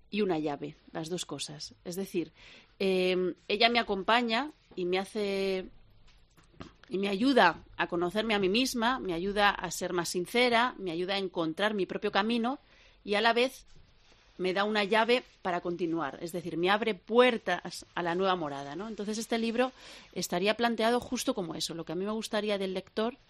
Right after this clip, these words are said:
es que el lector, eh, se pusiera a leer con espíritu de caminante o con espíritu de peregrino, eh, comprometido con su propia vida y haciendo espejo con mi experiencia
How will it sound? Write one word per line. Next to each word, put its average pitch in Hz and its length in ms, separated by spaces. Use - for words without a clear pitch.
es 180 160
que 208 400
el 175 120
lector, 233 500
eh, 175 540
se - 220
pusiera 226 580
a 214 60
leer 226 420
con 185 180
espíritu 220 460
de 202 140
caminante 165 580
o 143 60
con 160 160
espíritu 202 420
de 175 140
peregrino, 151 560
eh, 165 400
comprometido 175 560
con 185 140
su 170 100
propia 214 300
vida 254 440
y 180 100
haciendo 196 440
espejo 220 460
con 165 180
mi 165 80
experiencia 220 720